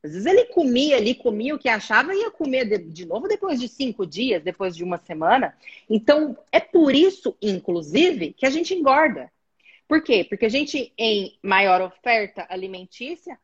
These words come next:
come, estoca, porque o nosso corpo já é, é, o nosso cérebro reptiliano, ele já é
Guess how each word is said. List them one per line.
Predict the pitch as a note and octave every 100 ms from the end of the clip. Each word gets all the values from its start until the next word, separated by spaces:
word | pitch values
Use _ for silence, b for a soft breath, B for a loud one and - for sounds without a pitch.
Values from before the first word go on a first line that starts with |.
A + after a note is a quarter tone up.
| _
come, | _ G#3+ G3 F3 E3 -
estoca, | F#3 - _ G3 E3+ E3+ E4+ - b b
porque | C4+ C4+ D4
o |
nosso | C4+ B3+ -
corpo | - B3+ D4+ F4+
já | D4 B3+ A3
é, | G3 E3+ - _ _
é, | F#3 F#3
o | F3+
nosso | G3 G3 - A3+ G#3 F#3
cérebro | F3 - G#3+ G#3 F#3+
reptiliano, | F#3 G3+ - G#3+ F3+ E3+ A#3 F4+ B3 - _
ele | - A3
já | G#3+ A#3+
é | A#3